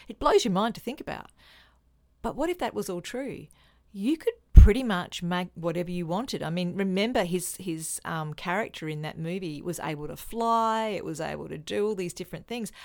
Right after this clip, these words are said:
after he realised that everything was just a computer pattern and he could actually make up whatever that was.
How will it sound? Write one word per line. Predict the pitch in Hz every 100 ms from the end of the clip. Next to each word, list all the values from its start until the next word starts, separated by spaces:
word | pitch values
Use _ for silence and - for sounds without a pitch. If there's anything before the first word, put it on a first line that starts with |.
| -
after | 208 302 330
he | 196 160
realised | 170 262 170 143
that | 165
everything | 196 196 165 156
was | 156 135
just | 185 208 -
a |
computer | - 147 - 165 202
pattern | 180 - - - - - -
and | 170
he | 185
could | 214 175
actually | 156 160 170
make | 156 156 156
up | 170 -
whatever | 160 165 151
that | 147 -
was. | 180 220 220 -